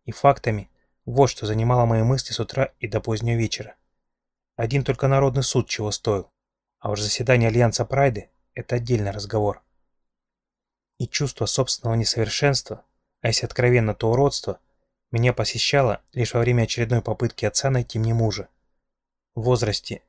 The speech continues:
от семнадцати до восемнадцати моих лет на подступах к трону побывало не менее ста претендентов, и этот ужас,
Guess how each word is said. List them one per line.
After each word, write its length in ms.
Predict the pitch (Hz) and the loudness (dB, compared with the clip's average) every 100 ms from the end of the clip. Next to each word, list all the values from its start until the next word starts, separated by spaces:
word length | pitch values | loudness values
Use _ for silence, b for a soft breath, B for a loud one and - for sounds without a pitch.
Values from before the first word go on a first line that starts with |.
| _ - | _ -8
от 160 | 120 | -4
семнадцати 500 | - 127 127 110 - | 0 2 4 2 -2
до 140 | 107 113 | 0 0
восемнадцати 640 | - 120 120 113 - 110 | 0 0 2 0 -2 -4
моих 240 | 107 - | -4 -2
лет 260 | 131 135 - _ _ _ _ | -2 -2 -6 _ _ _ _
на 160 | 113 | -2
подступах 480 | - 123 - - 104 | 0 0 -2 -6 -10
к 60 | - | -4
трону 320 | 131 143 113 | 0 0 0
побывало 420 | 117 107 120 127 | -4 -4 0 2
не 100 | 123 | 2
менее 220 | 123 120 | 2 2
ста 240 | 117 - 127 | 0 -2 -2
претендентов, 720 | 123 117 127 123 104 - - _ _ _ _ _ | -2 -2 0 2 0 -2 -18 _ _ _ _ _
и 60 | 120 | -4
этот 220 | 113 - | -4 -2
ужас, 400 | 147 117 - | -2 -2 -6